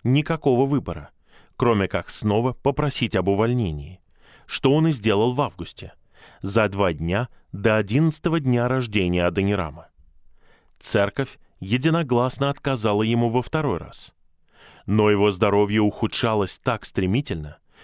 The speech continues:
что через несколько дней после воскресной службы он сказал прихожанам, что должен уехать в Саратога-Спрингс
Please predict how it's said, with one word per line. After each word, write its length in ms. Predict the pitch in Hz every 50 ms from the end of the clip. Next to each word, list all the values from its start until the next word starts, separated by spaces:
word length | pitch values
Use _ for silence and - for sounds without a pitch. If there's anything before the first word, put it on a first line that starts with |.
| - - -
что 220 | - - - 117 110
через 360 | - - 120 107 110 98 78
несколько 520 | 107 120 156 165 - - 175 147 - 165
дней 320 | 143 123 120 123 127 123 -
после 360 | _ - 120 113 - 120 113
воскресной 640 | 107 110 104 - - 120 117 110 - - 107 90 85
службы 480 | - - 127 160 156 120 - 82 - _ _ _ _ _ - - - - _ -
он 180 | 131 135 143
сказал 400 | - - - 156 143 139 156 160 151
прихожанам, 760 | - 135 127 - 117 95 87 82 113 147 147 107 78 71 - _ _ _ _ - _ _ _
что 260 | - - - - 107
должен 420 | 104 98 117 120 123 117 101 104 95
уехать 560 | 92 90 85 95 113 120 - 147 135 - - -
в 60 | -
Саратога-Спрингс 1300 | - - 139 147 156 - - 131 120 117 123 135 - - - - 165 143 98 76 73 - - - -